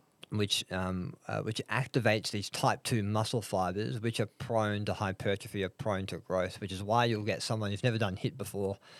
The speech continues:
maybe he's in a, been a gym rat for a long time, you get them to do hit, and all of a sudden, you know, their, their legs are a little bit bigger because of it, because of the output and the power output that they're doing on the assault bike or, or the rower or, or whatever. So a very effective way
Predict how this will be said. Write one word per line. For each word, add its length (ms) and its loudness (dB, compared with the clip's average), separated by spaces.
maybe 180 6
he's 100 2
in 100 2
a, 60 0
been 440 0
a 80 -2
gym 280 2
rat 200 2
for 120 0
a 60 4
long 240 0
time, 340 0
you 60 -2
get 140 2
them 100 2
to 80 2
do 140 -2
hit, 300 -2
and 80 0
all 140 0
of 60 -2
a 40 -6
sudden, 280 0
you 140 0
know, 100 0
their, 160 -4
their 180 0
legs 320 4
are 100 2
a 40 2
little 220 0
bit 260 -4
bigger 240 -2
because 460 2
of 80 -2
it, 180 0
because 240 2
of 60 2
the 140 -2
output 380 0
and 100 -4
the 60 -6
power 400 4
output 480 2
that 140 -8
they're 140 -2
doing 500 2
on 300 -2
the 140 -2
assault 360 -2
bike 360 -4
or, 240 -4
or 160 -2
the 100 -6
rower 320 -4
or, 100 -4
or 160 -4
whatever. 320 -6
So 100 -2
a 40 2
very 280 10
effective 460 2
way 420 2